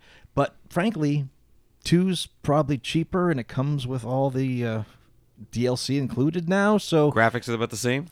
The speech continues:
Speaker 1: Uh, yeah, roughly.
Speaker 2: Gameplay about the same?
Speaker 1: Gameplay's pretty much the same.
Speaker 2: What's improved? N-, anything?
Speaker 1: Uh, they did do s-, well, they, there are some subtle changes in the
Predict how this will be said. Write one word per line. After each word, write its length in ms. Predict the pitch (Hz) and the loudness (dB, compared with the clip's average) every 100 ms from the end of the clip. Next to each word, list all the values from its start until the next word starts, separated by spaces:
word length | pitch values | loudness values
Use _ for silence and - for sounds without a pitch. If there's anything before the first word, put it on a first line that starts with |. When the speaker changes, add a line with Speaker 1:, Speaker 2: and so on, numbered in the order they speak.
| - | -4
Speaker 1:
Uh, 200 | 185 190 | -4 0
yeah, 280 | 160 185 170 120 | 2 2 0 -2
roughly. 340 | 147 131 143 151 | 2 4 4 4
Speaker 2:
Gameplay 180 | 135 | 4
about 220 | 143 135 131 | 2 -2 -4
the 80 | |
same? 220 | 120 135 135 | -6 -2 2
Speaker 1:
Gameplay's 400 | 151 156 156 - | 4 6 4 2
pretty 240 | - 147 | 2 2
much 180 | 160 - | 2 -2
the 80 | - | -10
same. 220 | - 87 | -10 -6
Speaker 2:
What's 220 | 104 175 | -4 -2
improved? 400 | 240 269 339 175 | -2 0 0 -2
N-, 80 | - | -4
anything? 460 | 120 302 294 381 339 - | -2 -2 -2 -6 -8 -6
Speaker 1:
Uh, 220 | 135 135 | 0 2
they 260 | 135 120 156 | 4 4 4
did 360 | 127 175 190 147 | 6 6 6 4
do 140 | 175 | 4
s-, 160 | 170 - | 4 2
well, 320 | 139 139 135 131 - - - - - - | 4 4 4 -4 -20 -20 -20 -20 -20 -8
they, 280 | 143 151 | 2 2
there 340 | 151 - 180 208 | 2 2 4 6
are 60 | |
some 220 | 196 196 175 | 6 4 2
subtle 340 | - 180 180 | 6 6 6
changes 540 | - 180 170 165 170 | 4 2 4 4 4
in 440 | 147 156 156 156 139 | 2 0 2 0 0
the 400 | 151 151 147 | 0 2 0